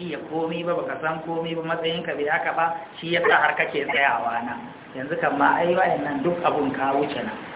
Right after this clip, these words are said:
To shaitan sai ya kamba ma kai kaga ka daina zuwa. To daga nan sai kaga kawai ya rataya maka wani abu sai ka rika ji a jikinka kamar ka gane komi,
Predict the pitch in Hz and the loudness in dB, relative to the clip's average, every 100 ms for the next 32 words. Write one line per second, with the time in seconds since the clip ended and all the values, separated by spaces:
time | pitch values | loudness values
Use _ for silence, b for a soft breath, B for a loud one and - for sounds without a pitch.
0 | - - - - 180 214 202 190 175 - | -12 -2 0 4 8 8 8 4 2 4
1 | 160 160 147 143 143 - 170 156 143 135 | 4 4 2 2 2 4 4 4 -2 -2
2 | 143 139 147 143 120 120 113 - - - | -2 0 0 0 -2 -8 -10 -12 -16 -18
3 | - - - - - - - - - - | -18 -18 -18 -18 -18 -18 -18 -18 -18 -20
4 | - - - - 123 131 139 156 165 170 | -20 -20 -18 -12 -6 0 4 6 4 4
5 | 165 139 143 202 196 156 151 156 156 156 | 2 2 2 6 8 8 8 8 6 2
6 | 156 156 180 185 185 151 151 151 156 151 | 4 6 8 6 2 -2 0 0 -2 -4
7 | 135 147 160 143 - - 170 165 151 147 | -4 -2 -2 -4 -6 -8 -8 -6 -6 -6
8 | 139 - 170 139 127 131 175 180 160 135 | -8 -8 -10 -8 -10 -10 -10 -8 -8 -6
9 | 143 - 139 143 147 143 131 - 127 127 | -4 -2 -2 0 0 0 -4 -6 -6 -6
10 | 123 | -8